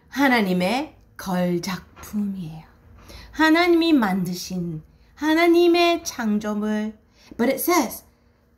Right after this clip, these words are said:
He created us anew in Christ Jesus. 예수 그리스도 안에서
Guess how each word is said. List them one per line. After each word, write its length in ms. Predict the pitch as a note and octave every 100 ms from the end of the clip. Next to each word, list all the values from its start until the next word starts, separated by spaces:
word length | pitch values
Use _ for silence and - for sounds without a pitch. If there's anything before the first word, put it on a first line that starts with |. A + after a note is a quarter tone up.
| _ _ _ _ _ _ _ _
He 280 | - E4+ F#4
created 560 | - B3 G#3+ G3 F#3+ F#3
us 340 | G#3 G#3+ - -
anew 920 | G3+ G3 G3+ D#4+ G#4+ A#4+ F#4+ F#3+ - _ _ _ -
in 200 | G#3 F3
Christ 460 | G#3+ F#3 F3+ -
Jesus. 720 | - F3 E3+ - - - - - - - - - - - - - - -
예수 560 | G3+ G3 A3+ - F#4
그리스도 600 | F#4 F#4 F#4 F#4 F4 E4+ -
안에서 920 | F3 G3 G#3 G3+ A3+ C4 F4 -